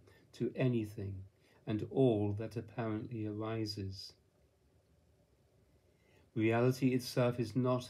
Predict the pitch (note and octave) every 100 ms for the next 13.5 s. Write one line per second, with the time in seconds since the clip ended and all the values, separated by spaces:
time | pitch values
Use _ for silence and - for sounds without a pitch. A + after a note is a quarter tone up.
0 | - B2 A#2+ A#2+ B2 A2+ - A2 G2+ G2+
1 | - A#2 A2 G#2+ G#2+ G#2+ G#2 - _ -
2 | - A#2+ A#2+ A2+ - B2 A#2+ G#2+ B2 G#2+
3 | G2+ G2+ G#2 G#2 G2+ G#2 G#2+ G2+ - -
4 | _ - _ _ _ _ _ _ _ _
5 | _ _ _ _ _ _ _ _ _ _
6 | - A#2+ A#2+ A#2+ C3 C3 C3+ C#3+ C3+ C3
7 | B2 B2 A#2+ B2 A#2 A#2+ A#2 G#2 G2 F#2+
8 | - - _ _ - A#2+ A2 C3 A#2+ A#2+
9 | - A#2+ - A2+ A#2 G#2 - C3+ A#2 G#2+
10 | G2+ G2 G#2 G#2 - - _ _ _ A2
11 | G#2+ A2 A2 A2 G#2 - G#2 G2+ - A2+
12 | G2+ G#2 G#2 G#2+ G#2 G#2+ G2 G#2 G#2 -
13 | - - G2+ G2